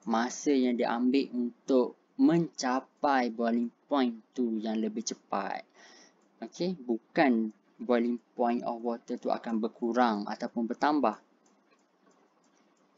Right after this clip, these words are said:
Ha, okey, boiling point of water is one hundred degree Celsius. Tak kira situasi macam mana, air akan mendidih apabila seratus darjah Celsius. Sekiranya,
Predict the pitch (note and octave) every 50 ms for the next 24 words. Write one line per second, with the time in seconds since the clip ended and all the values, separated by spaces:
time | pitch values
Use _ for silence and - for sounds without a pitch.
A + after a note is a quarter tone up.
0 | _ _ - G#2+ - G3+ G3+ - - - _ _ _ _ - - - F3+ G#3 G#3+
1 | - _ - _ _ _ A2+ A#2 A#2+ A#2 A#2+ B2 B2+ B2+ - _ - D#3+ D3+ C3
2 | C3+ B2 C3 C3 C3+ C#3+ E3 - - - D3+ D3 - - _ _ _ _ - B2+
3 | B2+ B2 B2 B2 A#2+ A#2+ A#2+ A2+ B2 B2+ B2 - - - A2+ A2+ G#2+ - A2+ -
4 | - G#2+ G#2+ - - G2+ G2+ - - - B2 - - - - C#3+ C#3 D3+ D3+ C3+
5 | C#3 - A#2 - C3 B2 A#2 - - B2+ A#2 A#2 - - A2+ A2+ A2+ A#2 C#3 G#3
6 | G#3+ - - - - - - - _ _ _ _ _ _ _ _ _ _ _ _
7 | _ _ _ _ _ _ _ _ _ _ _ _ _ _ _ _ _ _ _ _
8 | - A#2 A#2+ C3 B2+ A#2+ A#2 - A#2+ A2+ A#2 A2+ A#2 A2+ A2+ F3 F3+ - - -
9 | _ - - - A2+ G#2+ A2+ A2+ C3+ F3 F#3+ - - - A2 G2+ G2+ - _ _
10 | - A2+ - - - G#2 G#2 G2 - A#2 - - G#2+ G2 F#2+ - - - - -
11 | - - - - - - - D3 C3+ - - - D3 C#3 D3 D3 D3+ D#3+ E3+ F#3+
12 | A3+ C4